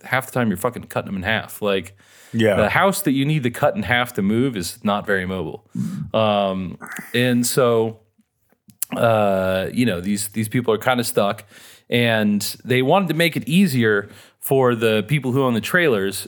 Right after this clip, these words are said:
Speaker 1: to buy the land underneath the trailer, uh, which, you know, is great. Like, uh, I remember whenever, uh, everything was happening in West Dallas with gentrification and, and zoning and all that.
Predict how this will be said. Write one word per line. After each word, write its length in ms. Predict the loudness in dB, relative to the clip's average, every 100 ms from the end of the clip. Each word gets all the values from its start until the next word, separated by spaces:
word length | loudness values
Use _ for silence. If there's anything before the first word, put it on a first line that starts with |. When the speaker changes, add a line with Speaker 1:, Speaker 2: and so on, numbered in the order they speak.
| -8
Speaker 1:
to 380 | -2 0 2 0
buy 340 | 2 4 4
the 180 | 2 0
land 320 | 0 0 0
underneath 380 | 0 -2 -2 -4
the 60 | -4
trailer, 400 | -2 -2 -2 -12 _ _ _ _
uh, 220 | -2 0 0
which, 260 | -2 -2
you 60 | -4
know, 100 | -6 -20 _ _
is 200 | -2 0
great. 260 | 2 2 0 -20 _ -2
Like, 320 | 0 0 2
uh, 500 | 2 2 2 0 -2
I 360 | -6 -20 -8 2
remember 280 | 4 6 6
whenever, 640 | 6 4 4 4 2 2
uh, 240 | 2 4 4
everything 300 | 2 0 -2
was 140 | 0
happening 340 | -2 0 0
in 120 | 0 2
West 280 | 0 0 0
Dallas 460 | 0 0 -4 -6
with 240 | -4 -6 -4
gentrification 920 | -4 -2 -8 -6 -4 -4 -4 -6 -6
and, 260 | -6 -8 -6
and 180 | -6 -2
zoning 340 | 0 0 -4
and 100 | -2
all 140 | -2 0
that. 340 | 0 -2